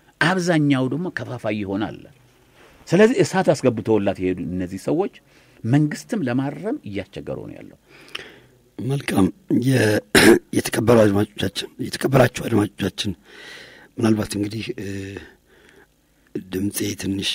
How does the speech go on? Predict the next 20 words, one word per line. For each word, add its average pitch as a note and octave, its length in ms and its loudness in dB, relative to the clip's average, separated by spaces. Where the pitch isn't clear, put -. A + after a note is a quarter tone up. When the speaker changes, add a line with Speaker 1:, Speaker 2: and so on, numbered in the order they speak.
Speaker 2:
ቶንሲል G#2+ 560 -2
ነው። A#2+ 140 -4
እ፣ F2 120 -4
ለመስማት G#2+ 540 -4
የሚያስቸግር G#2 600 -4
መሆኑ G#2 320 -4
ይገባኛል፣ G#2 520 -4
ግን A#2+ 240 4
ምንም A#2+ 300 6
ማድረግ A2+ 240 0
ስለማንችል G#2+ 600 -2
ነው። G#2 140 -2
ይቅርታ - 360 -8
እንጠይቃለን F#2+ 640 -4
በዚሁ G2 260 -6
አጋጣሚ። G2 380 -2
እ፣ A#2+ 100 -4
እንግዲህ A2+ 320 0
ከእንግዳዬ A#2+ 500 2
ከአቶ C3 600 -2